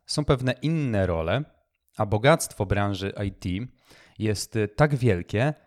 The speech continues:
że tych ról jest naprawdę sporo, poza tymi rolami technicznymi. Ja pomyślałem, że stworzę dla ciebie, drogi słuchaczu, taki krótki cykl Kto jest kto? Stanowiska kierownicze w branży I T. Rozbiję to na kilka krótkich, e, epizodów i w każdym z epizodów opowiem ci o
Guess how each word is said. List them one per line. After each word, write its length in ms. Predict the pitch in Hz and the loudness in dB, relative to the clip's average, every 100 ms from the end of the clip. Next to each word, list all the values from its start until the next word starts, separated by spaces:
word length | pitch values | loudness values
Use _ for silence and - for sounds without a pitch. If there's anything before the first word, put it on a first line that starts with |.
| _ | _
że 160 | - 110 | -6 -6
tych 260 | - 139 123 | -4 -4 0
ról 240 | 113 143 | 0 0
jest 360 | 131 135 - - | 0 -2 -4 -4
naprawdę 640 | 139 127 127 113 127 127 - | -4 2 0 2 0 0 0
sporo, 680 | - - 110 80 76 - | -8 0 2 2 -6 -8
poza 360 | - 120 104 95 | 2 2 4 2
tymi 420 | - 104 101 101 | 2 -2 0 -2
rolami 460 | 104 104 101 98 98 | -2 2 2 2 0
technicznymi. 720 | - 113 98 - - 82 76 - - | 0 -2 -2 -4 -4 -4 -6 -10 0
Ja 80 | 131 | 2
pomyślałem, 520 | 175 160 156 143 135 | 4 2 4 4 2
że 160 | 113 120 | 0 -2
stworzę 400 | - 127 117 110 | 0 0 2 2
dla 300 | 107 107 104 | 4 4 4
ciebie, 320 | - 110 104 | 0 0 2
drogi 220 | 98 98 | 0 -2
słuchaczu, 560 | - 98 101 - 101 92 | -2 0 0 0 0 2
taki 220 | - 185 139 | 0 -2 -2
krótki 500 | - 202 - - 156 | 0 -2 -2 -6 -6
cykl 480 | - 98 - 107 | 0 0 2 -2
Kto 280 | 104 - 170 | -4 -2 0
jest 200 | 156 - | 0 0
kto? 460 | - - 107 110 - _ | -10 0 2 2 -2 _
Stanowiska 600 | - - 107 101 - - 110 | -14 -2 0 0 -2 0 0
kierownicze 520 | 110 95 104 107 101 | 2 2 0 0 -2
w 40 | |
branży 380 | 85 95 98 98 - | 0 0 0 0 -2
I 60 | 95 | -4
T. 160 | - 76 - - | -4 -8 -6 2
Rozbiję 380 | 113 117 117 | 2 4 2
to 140 | 104 98 | 2 0
na 260 | 92 85 | -2 -2
kilka 480 | - 117 113 - 87 | -4 -4 -2 0 -2
krótkich, 640 | - 101 101 - 87 - | -2 -2 -2 -2 -4 0
e, 140 | 92 - | -2 0
epizodów 560 | 104 107 90 92 175 | -2 0 0 2 2
i 40 | 117 | 0
w 80 | - | 2
każdym 360 | 160 139 139 | 0 2 -2
z 120 | - | -2
epizodów 640 | 117 - 95 90 127 202 156 | -4 -4 -2 -2 -2 -2 -2
opowiem 420 | 156 151 151 139 | -2 0 -2 -2
ci 300 | - - 135 | -4 -6 -4
o 300 | 113 107 104 | 0 2 0